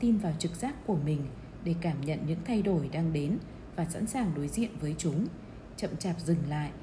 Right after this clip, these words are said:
và viết lên bức tường trong mê cung. Phải thường xuyên quan sát kho format của mình để biết khi nào nó không còn dùng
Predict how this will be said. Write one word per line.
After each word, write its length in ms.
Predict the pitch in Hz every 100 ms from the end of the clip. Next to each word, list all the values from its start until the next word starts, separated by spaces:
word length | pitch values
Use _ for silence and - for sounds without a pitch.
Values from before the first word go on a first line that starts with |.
| - -
và 100 | 170
viết 300 | 156 226 285
lên 260 | 202 180 170
bức 200 | 170 -
tường 200 | 196 143 135
trong 260 | 196 185 185
mê 120 | 180 -
cung. 220 | 185 180 - - - - - - - - - - - - -
Phải 200 | 214 170 -
thường 160 | 160 147
xuyên 320 | - 180 160
quan 160 | 175 170
sát 240 | 170 320 -
kho 80 | 233 -
format 320 | 220 208 277 -
của 100 | 196
mình 300 | 143 151 147 143 - - -
để 120 | 160
biết 260 | 170 294 -
khi 140 | 220
nào 240 | 185 165 139 135
nó 100 | 147
không 260 | - 233 -
còn 200 | 185 139
dùng 200 | -